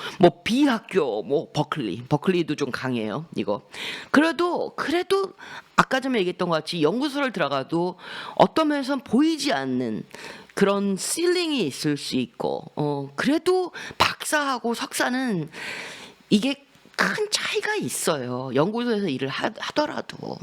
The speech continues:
음, 이해돼요? 그쵸? 그리고 또, 근데 이 분야는 또 뭐가 있냐면은 어떻게 보면은 끝까지 가고, 박사까지 가고, 그다음에 뭐,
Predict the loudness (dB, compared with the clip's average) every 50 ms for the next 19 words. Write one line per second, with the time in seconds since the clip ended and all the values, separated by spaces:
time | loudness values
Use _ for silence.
0 | -4 0 0 0 0 0 -2 -4 -6 -6 -8 -10 -12 -14 -16 -16 -16 -16 -16 -16
1 | -18 -20 -20 -8 -2 0 0 2 2 0 0 -2 -2 -2 -6 -10 -12 -8 -6 -6
2 | -4 -4 -6 -8 -6 -2 0 0 0 0 -2 -2 0 2 2 2 0 -4 -10 -16
3 | -14 -14 -14 -14 -14 -16 -8 -2 0 0 2 4 2 2 2 -2 -6 -12 -20 _
4 | _ _ -6 -2 0 2 2 2 2 0 0 0 0 0 2 2 2 0 -2 -2
5 | 0 0 0 0 0 0 0 0 0 0 -2 -2 -2 -2 -4 -2 -2 -2 -2 -2
6 | 0 0 0 0 0 0 0 0 -2 -4 -6 -10 -16 -20 _ _ _ _ -18 -18
7 | _ -20 -20 _ _ _ -14 -2 4 6 6 6 6 4 0 0 0 0 0 0
8 | 0 -2 -4 -4 -6 -14 -8 -2 0 2 2 2 0 0 2 2 2 2 2 0
9 | 0 0 -2 -2 0 2 2 2 2 2 0 -2 -2 -4 -6 -10 -14 -14 -12 -12
10 | -12 -12 -14 -12 4 8 8 8 8 6 2 -2